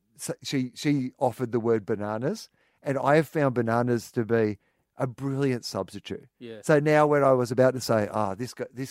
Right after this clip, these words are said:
Speaker 1: situation's crazy," or, "This is nuts," or whatever,
Speaker 2: Mm.
Speaker 1: I will, I'll, I'll roll in bananas. And it actually has, like, a real nice mouthfeel. It's a fun word,
Speaker 2: Mm.
Speaker 1: like
Speaker 2: Makes people smile.
Speaker 1: Yeah. And so I remember those episodes because of those.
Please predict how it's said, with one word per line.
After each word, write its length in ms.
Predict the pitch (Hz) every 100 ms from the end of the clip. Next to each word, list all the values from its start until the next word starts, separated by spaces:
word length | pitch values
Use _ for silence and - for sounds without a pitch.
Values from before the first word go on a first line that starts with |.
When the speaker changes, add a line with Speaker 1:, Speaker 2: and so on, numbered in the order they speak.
| -
Speaker 1:
situation's 600 | - 127 113 107 92 98
crazy," 360 | - 110 110
or, 40 | 101
"This 160 | 110 101
is 120 | 95
nuts," 320 | 104 113 -
or 60 | 123
whatever, 460 | 107 101 95 - 110
Speaker 2:
Mm. 40 | - 107 _
Speaker 1:
I 120 | - 135
will, 200 | 131 131 -
I'll, 160 | 127 131
I'll 160 | 127
roll 260 | 127 127 127
in 120 | 127
bananas. 540 | 139 139 196 156 - - _
And 120 | 170
it 60 | 175
actually 320 | 190 202 226
has, 220 | 175 156 131
like, 140 | 131
a 60 | 123
real 220 | 120 120
nice 240 | 117 117
mouthfeel. 760 | - 110 139 143 143 160 156 147 - -
It's 100 | 135
a 40 | 135
fun 380 | - 147 147 127
word, 460 | 117 135 143 151
Speaker 2:
Mm. 40 | 135
Speaker 1:
like 260 | 139 135 - _
Speaker 2:
Makes 160 | 139 143
people 160 | 135 120
smile. 340 | 123 117 123 -
Speaker 1:
Yeah. 220 | 180 131 - _ -
And 120 | 170
so 120 | 185
I 80 | 175
remember 400 | 180 175 202 202
those 240 | 185 165
episodes 440 | 147 139 143 135 131
because 340 | 135 143 123
of 80 | 131
those. 320 | 127 120 110